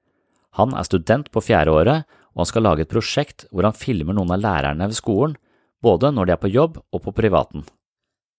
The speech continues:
Lotte Bøk blir overrumplet av dette spørsmålet og klarer ikke å si nei. Hun vet vel heller ikke helt omfanget av det hun tillater. Nå følges hun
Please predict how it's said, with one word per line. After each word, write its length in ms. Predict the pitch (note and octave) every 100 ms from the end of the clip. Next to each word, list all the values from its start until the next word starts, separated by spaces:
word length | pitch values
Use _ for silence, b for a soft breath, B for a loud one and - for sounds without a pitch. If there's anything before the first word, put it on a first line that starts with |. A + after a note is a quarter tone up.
| _ _ _ _ _ _ _ B2+
Lotte 200 | - G2
Bøk 240 | B2+ -
blir 160 | A2+ A#2+ -
overrumplet 600 | A2+ D#2 D#2 - C#3+ -
av 80 | G2
dette 200 | G2 G2+
spørsmålet 560 | - D#2+ E2+ F2+ D#3 - - -
og 80 | -
klarer 240 | - D#2 C#2
ikke 120 | E2
å 40 |
si 80 | F2+
nei. 160 | D2+ B1+ _ _ _ _ _ _ -
Hun 80 | G2
vet 120 | F#2 -
vel 100 | F#2+
heller 220 | F#2 G#2
ikke 140 | G#2+
helt 160 | G2+ -
omfanget 600 | A2+ D#2+ - D#2 F2+ B2 -
av 100 | F2
det 80 | E2+
hun 100 | G#2
tillater. 460 | F2 E2 - C#3 - _ _ _ _ _ _ _ _ _ -
Nå 140 | G2+ C#3
følges 300 | C3+ D#2+ -
hun 140 | C3+